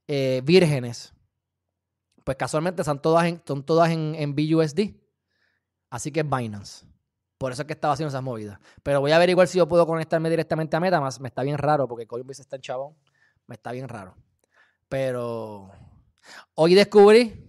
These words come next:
para los que tienen un poquito más de conocimiento, hoy descubrí por qué, otra razón de por qué los shitcoins no funcionan. Ustedes saben que yo compré varios shitcoins en mayo.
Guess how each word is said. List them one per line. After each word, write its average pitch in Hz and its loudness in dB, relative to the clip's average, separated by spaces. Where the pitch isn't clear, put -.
para 135 -6
los 135 -8
que 143 -14
tienen 147 -10
un 165 -8
poquito 165 -4
más 165 -2
de 160 -2
conocimiento, 165 -4
hoy 143 2
descubrí 175 2
por 147 2
qué, 160 2
otra 175 6
razón 185 2
de 170 4
por 139 -4
qué 147 -4
los 151 2
shitcoins 151 -4
no 135 -8
funcionan. 117 -12
Ustedes 139 -10
saben 165 -2
que 151 -6
yo 131 -4
compré 143 -2
varios 147 0
shitcoins 151 -2
en 120 -8
mayo. 113 -4